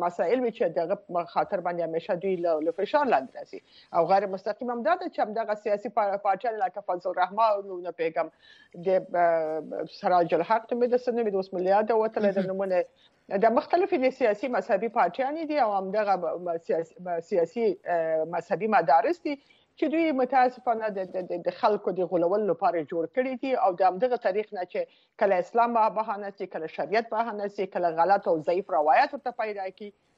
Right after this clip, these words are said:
Speaker 1: څرنګه، اه، اه، یعنې خلک کنفیوز کړي او، او، او هغه په جدي خپل ملت ته خدمت وکړي، خپل وطن په خپله وران کړي. نو زه فکر کوم چې دنیا باید دې ته نور متوجه سي.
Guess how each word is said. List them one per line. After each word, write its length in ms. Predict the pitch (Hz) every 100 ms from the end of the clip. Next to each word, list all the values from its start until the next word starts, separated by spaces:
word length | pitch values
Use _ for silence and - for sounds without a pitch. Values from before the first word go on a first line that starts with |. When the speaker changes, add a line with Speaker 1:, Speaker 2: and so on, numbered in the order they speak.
| _
Speaker 1:
څرنګه، 360 | 254 226 202 208
اه، 640 | 190 175 175 165 151 151 - _ -
اه، 300 | - - - -
یعنې 140 | 170
خلک 360 | 170 202 202 - -
کنفیوز 480 | 196 190 240 254 - 247
کړي 120 | 233 -
او، 140 | 180 175 -
او، 220 | 170 165 -
او 220 | 165 170
هغه 140 | 202
په 140 | 202 165
جدي 180 | 202 220
خپل 320 | 220 - 196 180
ملت 180 | 202 208
ته 140 | 196
خدمت 360 | 196 - 254 262
وکړي، 260 | 240 233 220 _ _ -
خپل 140 | 190 185
وطن 240 | 190 180
په 60 | 175
خپله 260 | - 170 143
وران 180 | - 156
کړي. 220 | - - _ - _ -
نو 120 | 233
زه 140 | 226 302 262 240 214 233
فکر 200 | 240 240
کوم 140 | 240 240
چې 140 | - 180
دنیا 200 | 202 214 196
باید 200 | 190 190
دې 80 | 196
ته 60 |
نور 240 | 190 190 180
متوجه 400 | 180 180 175 262 262
سي. 160 | 247